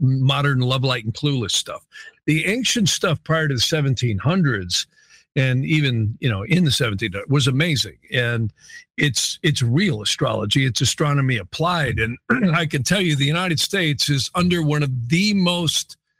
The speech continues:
probably intense, uh, astrological energies it's ever been under. Pluto return,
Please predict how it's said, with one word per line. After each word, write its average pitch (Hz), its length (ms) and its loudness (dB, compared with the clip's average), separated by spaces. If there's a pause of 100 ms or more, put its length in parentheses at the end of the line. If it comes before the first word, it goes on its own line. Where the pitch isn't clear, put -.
(280)
probably 156 1000 0 (680)
intense, 180 920 0 (100)
uh, 98 320 -4 (220)
astrological 139 880 0
energies 107 480 -2
it's 90 120 -4
ever 78 220 -2
been 76 180 -6
under. 73 400 -6
Pluto 180 300 0
return, 156 640 0